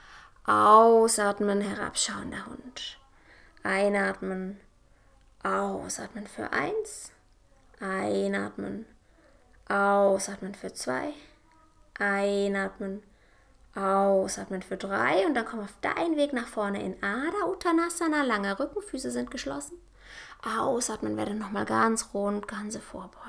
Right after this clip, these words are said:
Einatmen, Utkatasana, Stuhlstellung. Halte das nochmal einen kurzen Moment. Und dann löst das auf nach oben in Samasthiti. Sehr, sehr, sehr gut.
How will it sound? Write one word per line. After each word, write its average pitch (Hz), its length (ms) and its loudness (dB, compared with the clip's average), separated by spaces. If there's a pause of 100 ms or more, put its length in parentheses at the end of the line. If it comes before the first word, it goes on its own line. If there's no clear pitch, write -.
(880)
Einatmen, 196 640 0
Utkatasana, 320 960 4
Stuhlstellung. 220 720 2
Halte 285 320 6
das 240 140 0
nochmal 220 260 0
einen 208 100 -2
kurzen 320 320 2
Moment. 294 420 4 (440)
Und 480 180 4
dann 285 220 6
löst 269 400 8
das 226 140 -2
auf 220 400 6
nach 208 160 -4
oben 208 240 0
in 277 240 4
Samasthiti. 202 1400 -2
Sehr, 208 720 0
sehr, 180 280 -6
sehr - 200 -14
gut. - 280 -20